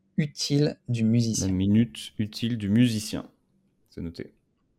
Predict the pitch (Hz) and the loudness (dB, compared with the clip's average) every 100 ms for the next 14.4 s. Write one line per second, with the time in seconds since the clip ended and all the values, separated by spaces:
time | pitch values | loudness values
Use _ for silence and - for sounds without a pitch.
0 | _ - - - - - 73 - - - | _ -14 -10 -8 -6 -2 -2 -2 -10 -10
1 | 104 - 101 - - 101 92 - 82 - | -8 -2 -4 -2 -4 -2 -2 -6 -14 -8
2 | 87 85 _ _ _ _ _ _ _ _ | -8 -10 _ _ _ _ _ _ _ _
3 | _ 131 - - - - 104 - 160 156 | _ -14 -12 -14 -14 -8 -8 -6 0 4
4 | 110 101 104 104 - _ - - - 117 | 4 4 2 -4 -6 _ -20 -20 -2 4
5 | 120 123 113 113 110 110 113 117 - 117 | 6 8 8 6 4 4 4 2 0 -2
6 | - 151 151 147 151 143 135 131 131 131 | 0 2 4 2 0 -4 -2 -2 -2 -2
7 | 123 147 - _ _ _ _ _ _ _ | -2 -2 -6 _ _ _ _ _ _ _
8 | _ _ _ _ _ _ _ _ _ _ | _ _ _ _ _ _ _ _ _ _
9 | - 117 117 113 123 139 151 117 110 - | 0 6 8 8 6 8 6 4 0 -4
10 | - - 123 123 117 107 110 107 107 107 | -10 -4 2 4 4 4 2 2 2 0
11 | 101 98 - - 110 110 123 123 - - | -2 -2 -4 -2 -2 -4 -4 -8 -6 -2
12 | 151 147 - 131 135 131 - 123 117 - | -2 -2 0 2 2 0 -2 -2 -2 0
13 | 113 110 113 131 143 135 120 120 117 123 | 0 2 6 6 6 4 6 6 6 6
14 | 123 127 127 127 | 8 8 8 4